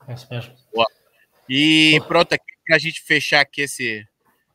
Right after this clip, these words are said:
Speaker 2: esse banner aqui, né, do Bolsonaro genocida, a Bruna, é... desculpa, a Vivian diz o seguinte, né, respondendo, né, "Bruna, é porque ele teve e tem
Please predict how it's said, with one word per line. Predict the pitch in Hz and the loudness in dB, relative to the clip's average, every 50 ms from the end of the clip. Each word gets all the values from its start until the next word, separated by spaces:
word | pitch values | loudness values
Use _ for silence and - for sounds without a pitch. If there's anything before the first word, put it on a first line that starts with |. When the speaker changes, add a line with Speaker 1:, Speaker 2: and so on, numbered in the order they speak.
| _ _ | _ _
Speaker 2:
esse | - 120 - - 123 | -16 -12 -12 -12 -8
banner | 104 104 135 147 156 147 135 123 | -2 0 2 4 4 4 2 2
aqui, | 117 - _ - 147 | 0 -2 _ -6 -6
né, | 143 131 | -4 -4
do | 120 110 104 | -6 -8 -10
Bolsonaro | 107 117 135 143 - - 123 127 147 156 156 139 | -8 -10 -10 -8 -8 -8 -6 -4 -4 -4 -4 -4
genocida, | 131 139 139 127 110 - - - 175 147 135 113 _ _ _ _ _ _ _ _ _ | -6 -10 -10 -12 -12 -12 -12 -12 -10 -10 -12 -14 _ _ _ _ _ _ _ _ _
a | - 139 135 | -4 -4 -4
Bruna, | 123 127 135 147 160 165 147 127 120 123 - _ _ _ _ _ - | -2 -4 -4 -4 -4 -2 -4 -4 -6 -6 -12 _ _ _ _ _ -6
é... | 123 117 117 117 113 113 110 110 107 107 107 104 98 98 98 101 _ _ _ _ _ _ | -4 -2 -2 0 0 -2 -2 -4 -4 -6 -6 -8 -10 -12 -16 -20 _ _ _ _ _ _
desculpa, | _ - 131 110 - 107 - | _ -14 -12 -12 -10 -10 -8
a | - 113 104 | -8 -8 -8
Vivian | 95 110 131 147 131 113 113 101 98 _ _ _ _ _ _ _ | -8 -8 -10 -10 -10 -10 -12 -14 -14 _ _ _ _ _ _ _
diz | _ 110 113 117 | _ -14 -12 -12
o | 123 | -10
seguinte, | - - 139 113 113 113 110 - 107 | -10 -10 -10 -10 -10 -12 -12 -10 -10
né, | 104 | -10
respondendo, | 120 127 - - 131 123 117 110 117 113 110 | -10 -10 -12 -12 -14 -14 -10 -8 -8 -8 -10
né, | 107 | -12
"Bruna, | 107 127 151 160 143 120 | -12 -10 -10 -8 -8 -10
é | 113 | -12
porque | - - - _ _ - | -12 -16 -20 _ _ -8
ele | 139 139 135 127 | -6 -4 -6 -6
teve | 120 _ - 131 135 156 165 156 170 175 - | -8 _ -6 -4 -4 -4 -4 -6 -10 -16 -16
e | 160 180 | -16 -18
tem | - _ - 143 143 147 156 156 | -14 _ -6 -6 -6 -6 -8 -12